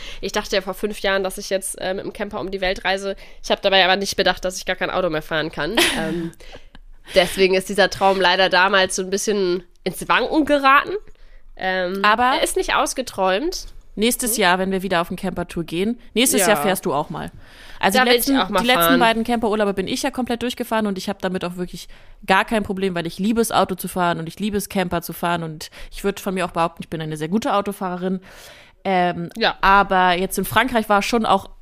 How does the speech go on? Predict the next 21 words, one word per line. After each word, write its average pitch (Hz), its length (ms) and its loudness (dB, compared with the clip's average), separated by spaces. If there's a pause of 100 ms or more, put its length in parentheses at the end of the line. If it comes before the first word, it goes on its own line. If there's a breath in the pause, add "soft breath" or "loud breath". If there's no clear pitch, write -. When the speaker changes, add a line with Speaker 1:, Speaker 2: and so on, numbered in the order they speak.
(120)
Speaker 2:
auch 190 160 2
viel, 208 440 2
weil 170 140 2
wir 175 80 2
in 185 100 0
kürzester 190 380 0
Zeit 175 220 -2
sehr 196 120 4
viel 180 180 0
gefahren 170 400 0
sind. 254 320 0 (520 loud breath)
Ähm, 190 680 0 (200)
und 185 480 -6 (800)
deswegen 226 340 -2
nächstes 254 260 -4
Mal, 214 260 0
nächstes 247 260 -2
Mal 208 100 0
fährst 190 220 -4
du 160 80 -2
auch. - 260 -2